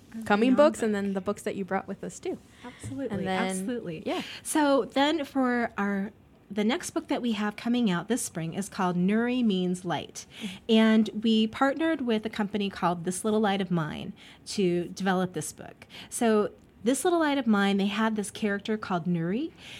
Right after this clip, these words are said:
Speaker 1: and they have her on T-shirts and on other apparel. And really, um,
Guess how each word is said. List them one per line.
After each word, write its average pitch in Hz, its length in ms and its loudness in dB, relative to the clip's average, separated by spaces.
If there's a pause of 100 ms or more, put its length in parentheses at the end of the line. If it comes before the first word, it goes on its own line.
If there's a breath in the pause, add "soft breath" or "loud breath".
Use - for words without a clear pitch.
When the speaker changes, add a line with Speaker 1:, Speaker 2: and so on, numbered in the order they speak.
(160 loud breath)
Speaker 1:
and 214 420 0
they 226 360 2
have 262 300 -4
her 254 300 -4
on 185 280 -2
T-shirts 240 800 -6
and 175 320 -6 (320 loud breath)
on 185 160 -2
other 269 240 -4
apparel. 226 560 -4 (260 loud breath)
And 214 160 2
really, 240 540 2
um, 185 360 2